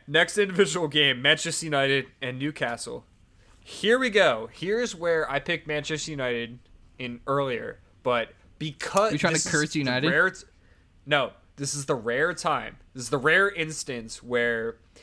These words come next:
Speaker 1: there's a matchup where the odds of one team beating the other outweigh what should happen.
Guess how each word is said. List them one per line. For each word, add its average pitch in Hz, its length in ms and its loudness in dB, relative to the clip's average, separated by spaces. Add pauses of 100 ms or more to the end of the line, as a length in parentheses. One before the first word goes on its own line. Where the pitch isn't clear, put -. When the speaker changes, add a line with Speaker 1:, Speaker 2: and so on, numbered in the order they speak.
(440)
Speaker 1:
there's 139 180 0
a 139 40 -2
matchup 139 680 -2
where 139 140 0
the 139 260 -8
odds 139 720 -4 (140)
of 131 240 0
one 143 240 -2
team 160 300 -6
beating 143 300 0
the 139 140 0
other 120 420 -2
outweigh 127 760 0 (760)
what 131 300 -2
should 135 360 -2
happen. 120 500 -6